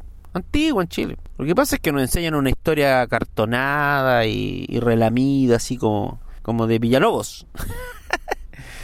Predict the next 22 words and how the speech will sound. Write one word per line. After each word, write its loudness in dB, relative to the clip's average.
El 0
mentiroso 2
del 2
historiador 4
Villalobos. 4
<laughs> -10
Entonces, 2
se 0
nos 6
olvida 6
que 2
esos 2
partidos 0
se 2
construyeron 0
en 2
el 0
fragor 2
de 2
la 2
lucha -2
social. -2